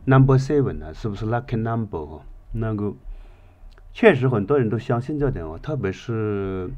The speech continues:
某些行业的人呢，好像说七上八下嘛，对不对？那到底是不是真的呢？其实，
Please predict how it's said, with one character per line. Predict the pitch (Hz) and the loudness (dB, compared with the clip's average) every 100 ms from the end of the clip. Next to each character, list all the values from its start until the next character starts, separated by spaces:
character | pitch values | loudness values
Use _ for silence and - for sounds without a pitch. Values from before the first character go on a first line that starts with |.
| - | -12
某 | - 104 90 | -4 0 0
些 | - 127 120 117 113 | 4 4 4 2 0
行 | 110 98 | 2 2
业 | 127 180 | 4 4
的 | 107 | 4
人 | 90 | 0
呢， | 92 | -2
好 | 85 | -4
像 | 87 | -4
说 | 107 98 95 - - - | -2 -2 -4 -14 -18 -18
七 | - 127 | -4 0
上 | 117 160 131 | 6 6 6
八 | 101 | 2
下 | 104 - 139 | 0 0 2
嘛， | 92 78 - | 0 -6 -8
对 | 90 | -8
不 | 85 | -8
对？ | 76 - - - - - | -8 -12 -14 -18 -20 -14
那 | - - | -10 -10
到 | - 196 | 0 2
底 | - | 2
是 | - 123 | -2 2
不 | |
是 | 120 | 2
真 | 104 104 95 | 0 -2 -2
的 | 92 | -4
呢？ | 92 | -8
其 | - 135 | -4 -4
实， | 165 - 104 113 | -4 -4 -6 -6